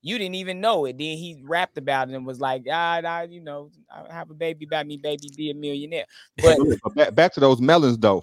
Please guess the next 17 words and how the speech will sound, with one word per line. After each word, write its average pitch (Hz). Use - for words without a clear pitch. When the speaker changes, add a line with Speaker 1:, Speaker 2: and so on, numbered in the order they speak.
Speaker 2:
for, 104
Speaker 1:
Yes. 104
Speaker 2:
for -
breakfast, 147
right? 107
Because 127
most 151
of 151
us 135
don't 135
understand 127
or 107
probably 127
never 120
even 104
heard 123
of 104